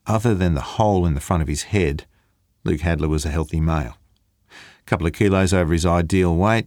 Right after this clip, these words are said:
slightly high cholesterol, no drugs or alcohol in his system. Falk said, "What about the shotgun?" "Definitely Luke's gun, used on all three of them. Registered, licensed.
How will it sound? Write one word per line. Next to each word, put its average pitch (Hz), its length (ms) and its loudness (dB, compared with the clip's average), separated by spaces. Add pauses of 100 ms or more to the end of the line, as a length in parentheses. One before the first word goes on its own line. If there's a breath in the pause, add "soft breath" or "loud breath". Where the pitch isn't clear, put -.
(160)
slightly - 480 -2
high 82 180 0
cholesterol, 92 840 -2 (400)
no 95 140 2
drugs 85 340 0
or 69 140 -4
alcohol 78 460 -2
in 76 80 0
his 76 160 -2
system. - 400 -8 (1400)
Falk 92 320 -4
said, 80 300 -4 (1300 soft breath)
"What 131 100 -2
about 151 220 -2
the - 80 -8
shotgun?" - 560 -6 (1200)
"Definitely 123 520 2
Luke's 101 280 2
gun, 104 340 2
used 101 260 2
on 87 120 4
all 85 140 2
three 90 300 0
of 82 120 -2
them. - 160 -12 (160)
Registered, 92 840 0 (140)
licensed. - 800 -4